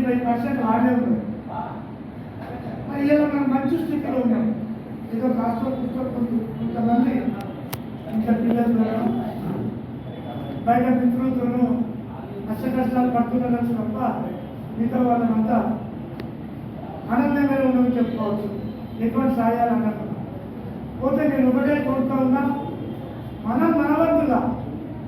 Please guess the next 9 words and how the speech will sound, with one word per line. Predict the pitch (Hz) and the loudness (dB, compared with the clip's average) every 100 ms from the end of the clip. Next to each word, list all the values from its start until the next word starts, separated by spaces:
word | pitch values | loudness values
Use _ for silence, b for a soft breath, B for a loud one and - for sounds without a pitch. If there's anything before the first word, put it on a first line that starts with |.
| - - - - - - | -10 -12 -10 -10 -10 -2
మనకు | 220 254 - | 0 2 2
ప్రభుత్వం | 247 247 240 254 | 2 2 4 4
ఇస్తుంది | 254 247 262 262 269 | 4 2 2 2 4
లేదు | 254 254 254 | 4 4 4
ఆశించద్దు, | 240 254 240 247 - - - - - - | 4 2 0 0 -2 -2 -8 -8 -8 -6
పక్కన | 233 269 262 | -2 0 2
పెడదాం. | 247 - 220 - - - - - - - - - - - | 2 2 0 -4 -8 -8 -10 -10 -10 -12 -12 -10 -10 -4
మనవంతుగా | 233 302 302 302 302 302 302 | 2 4 6 4 4 4 4
మనకు | 262 - - | 2 0 0